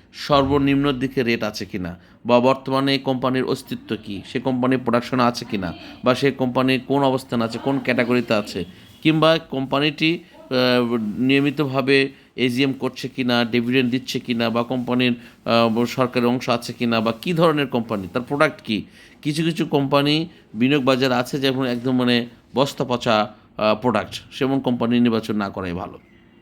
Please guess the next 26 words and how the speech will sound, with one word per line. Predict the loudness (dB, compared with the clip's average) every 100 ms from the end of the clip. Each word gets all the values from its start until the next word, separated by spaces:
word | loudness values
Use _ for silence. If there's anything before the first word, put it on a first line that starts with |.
| -20 -20 -20 -18 -16 -18 -4
আপনি, | -2 2 4 4 2
আহ, | -2 -2
ফিফটি | -4 -8 -4
টু | 0
উইকসের, | 0 -2 -2 -2 -4
আহ, | -6 -20 _ 0
দেখবেন | 2 2 0
যে | 2 2
একবারে, | 2 0 2 2 0 -4
আহ, | -6 -2 0 2 0 0
লাস্ট | 0 0 -2
স্টেজে | -2 0 2
আছে | 0 -2
দাম, | -4 -2 2
নিম্নের | 2 2 0 0
দিকে | -4 -6 -12 -18 _
লাস্ট | -2 -2 0
স্টেজে | 0 0
আছে, | -2 -4 -6 -8 -8
কোম্পানি | -4 -2 0
এ | 0
ক্যাটাগরির, | -2 -6 -4 -4 -2 -4 -6 -20 -6
কোম্পানির | 0 2 2
প্রোডাকশন | 0 -4 -4 -8
ভালো, | -6 -6 -6 -8 -16 -12
আপনার, | -6 -2 0